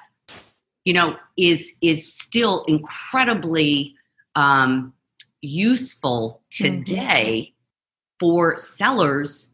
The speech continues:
Speaker 1: who wanna get top dollar for their home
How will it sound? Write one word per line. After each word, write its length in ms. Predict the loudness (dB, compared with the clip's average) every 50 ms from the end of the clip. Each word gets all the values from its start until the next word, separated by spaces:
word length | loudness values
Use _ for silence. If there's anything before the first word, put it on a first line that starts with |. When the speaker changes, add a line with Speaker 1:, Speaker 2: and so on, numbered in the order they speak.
| _ _ -4
Speaker 1:
who 340 | 0 2 4 4 4 2 0 -2
wanna 340 | -6 -2 0 2 2 2 2
get 180 | 0 -4 -4
top 240 | -4 -2 -2 -2 0
dollar 320 | 0 0 2 2 0 -2 -4
for 80 | -4
their 180 | -2 0 0 0
home 380 | -2 -2 -4 -4 -4 -6 -8